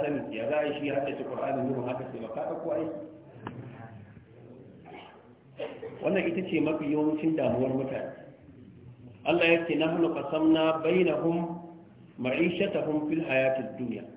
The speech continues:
Sai ya ce, "Wa rafa'na ba'dahum fawqa ba'din darajatin." Mun daga wasu saman wasu a wajen daraja ta duniya. Me hikiman yin haka? Saboda liyattakhidha ba'dahum ba'dan sukhriya.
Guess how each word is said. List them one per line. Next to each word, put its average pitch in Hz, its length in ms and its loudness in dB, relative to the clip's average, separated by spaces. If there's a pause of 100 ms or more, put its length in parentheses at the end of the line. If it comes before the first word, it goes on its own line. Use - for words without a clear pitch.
(640)
Sai 147 160 0
ya - 80 -4
ce, - 80 -4
"Wa 127 120 0 (120)
rafa'na 139 480 -2
ba'dahum 131 560 -2
fawqa 131 320 0
ba'din 135 460 0 (260)
darajatin." 110 600 -6 (760)
Mun 156 320 2
daga 185 160 6
wasu 160 640 0
saman 151 320 0
wasu 139 160 -2
a 139 160 -2
wajen 143 400 0
daraja 147 480 0
ta 143 160 -2
duniya. 135 320 0 (1120)
Me 175 240 6
hikiman 170 480 4
yin 143 80 -2
haka? 139 240 -4
Saboda 147 320 0
liyattakhidha 139 560 -2
ba'dahum 123 560 -4
ba'dan 123 320 -4
sukhriya. 104 480 -12